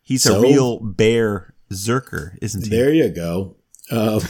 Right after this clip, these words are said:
Speaker 2: <laughs> well done. Wink, wink. Uh,
Speaker 1: I was trying to
Speaker 2: so
Speaker 1: get that in earlier. I just didn't
Speaker 2: I,
Speaker 1: squeeze it.
Speaker 2: I appreciate that.
Speaker 1: So,
Speaker 2: <laughs> I
Speaker 1: maybe a
Speaker 2: appreciate
Speaker 1: little
Speaker 2: that you
Speaker 1: late.
Speaker 2: felt the need to circle back to it now. <laughs> Uh, so Egil and his men attack the farm.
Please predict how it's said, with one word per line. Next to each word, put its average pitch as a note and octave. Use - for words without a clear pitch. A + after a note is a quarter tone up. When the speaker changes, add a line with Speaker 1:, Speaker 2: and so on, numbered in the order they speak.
Speaker 2:
<laughs> -
well D#3
done. C3+
Wink, B2
wink. A2
Uh, G#2
Speaker 1:
I G#2
was B2+
trying E3
to C#3
Speaker 2:
so D3
Speaker 1:
get A2+
that G#2+
in G#2
earlier. F#2+
I E2
just F2+
didn't F2
Speaker 2:
I, -
Speaker 1:
squeeze F2
it. -
Speaker 2:
I G2+
appreciate G#2+
that. G#2+
Speaker 1:
So, F2+
Speaker 2:
<laughs> F2+
I -
Speaker 1:
maybe G2
a E3+
Speaker 2:
appreciate G3+
Speaker 1:
little D#3+
Speaker 2:
that D3
you D3+
Speaker 1:
late. D#3
Speaker 2:
felt B2+
the A2+
need A#2+
to G#2
circle A#2+
back A2+
to G2
it F2+
now. F#2
<laughs> -
Uh, F#2
so D3
Egil A3+
and G#3
his D#3+
men D3+
attack D3
the B2
farm. G#2